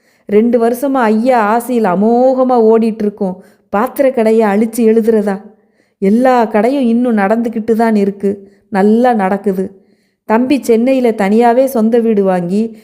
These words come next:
தனியா சம்சாரம் பண்றான். இதெல்லாம் அழிச்சு எழுத முடியுமா? தவிர எல்லாத்துக்கும் முக்கியம், ஐயா கொடுத்த மகாலட்சுமி தகடு இன்னும் மாடத்துல தான் இருக்குது. அது அப்படியே தானே இருக்கு.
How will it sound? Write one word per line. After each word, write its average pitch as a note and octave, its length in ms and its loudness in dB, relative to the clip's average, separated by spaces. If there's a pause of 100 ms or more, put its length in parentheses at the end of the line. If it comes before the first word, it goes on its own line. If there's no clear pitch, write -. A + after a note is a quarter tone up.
(140)
தனியா A3 400 0
சம்சாரம் G3+ 580 -2
பண்றான். F3+ 400 -4 (360)
இதெல்லாம் A#3 440 0
அழிச்சு B3 200 -2
எழுத B3+ 300 2
முடியுமா? B3 600 -4 (340)
தவிர C4+ 300 2
எல்லாத்துக்கும் C#4 720 0
முக்கியம், B3+ 580 -4 (280)
ஐயா A#3 380 0
கொடுத்த B3+ 520 -4 (280)
மகாலட்சுமி A#3+ 880 -2
தகடு A3 500 0
இன்னும் B3 460 0
மாடத்துல A3 480 0
தான் A3 160 -2
இருக்குது. G3 480 -2 (340)
அது F#3+ 180 -2
அப்படியே A#3+ 560 2
தானே B3 320 0
இருக்கு. G3+ 640 -2